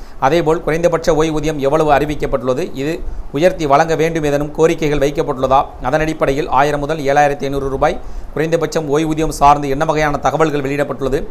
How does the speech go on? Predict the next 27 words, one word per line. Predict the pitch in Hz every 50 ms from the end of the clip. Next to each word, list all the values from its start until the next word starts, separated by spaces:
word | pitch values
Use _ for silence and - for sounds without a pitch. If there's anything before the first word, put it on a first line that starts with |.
| -
இதன் | - 135 151
மூலமாக | 151 151 151 151 147 139 147
யாரெல்லாம் | 143 135 139 151 151 147 147 143 135
பயன்பெற | 135 139 143 147 139 139
முடியும்? | 135 135 131 131 160 208 - - - - - - -
என்ன | - 135 151 170
வகையான | 165 160 156 156 156 151 151
வழிமுறைகளை | 143 143 151 156 156 151 147 139 143 135
பின்பற்ற | 143 147 147 143 156 147 147 143
வேண்டும்? | 135 139 139 156 -
அதற்கான | 147 131 143 147 - 151 147 143
நிபந்தனைகள் | 139 139 139 151 156 151 151 147 139
என்ன | 127 131 139 151 151 147
என்பது | 147 127 135 143 143 143
பற்றி | 135 135 - - 127
முழு | 131 143 156
விவரங்களும் | 151 139 139 131 123 135 - -
இந்த | - 135 131
வீடியோ | 127 127 -
பார்க்கலாம். | 120 - - - - - - - - - - - - - - - - - - -
வீடியோக்குள்ள | 160 175 185 160 165 156 160
போறதுக்கு | 156 160 147 151
முன்னாடி | 151
நம்ம | 143 147 147
சேனலை | 143 151 151 147 -
சப்ஸ்கிரைப் | 147 - - 170 160 151
பண்ணாங்க, | 147 147 147 147